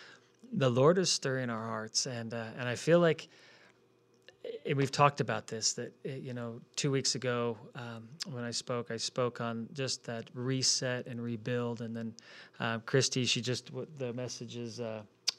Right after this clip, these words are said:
"Open, open my eyes that I may see." It's, it's in Psalms. And, and, uh,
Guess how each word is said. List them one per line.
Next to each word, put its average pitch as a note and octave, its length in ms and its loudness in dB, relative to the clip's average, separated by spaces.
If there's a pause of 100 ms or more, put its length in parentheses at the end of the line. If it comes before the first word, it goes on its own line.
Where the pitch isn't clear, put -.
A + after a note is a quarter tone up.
"Open, C3 460 2 (300)
open C#3 260 4
my B2 240 4
eyes A#2+ 240 2
that A2+ 140 -4
I A2+ 60 -4
may A2 180 -4
see." A2+ 640 2 (480)
It's, - 360 0
it's - 260 -8
in A#2+ 80 -4
Psalms. A#2+ 420 0
And, A#2 180 -2 (440)
and, A#2 260 0
uh, A2 200 -2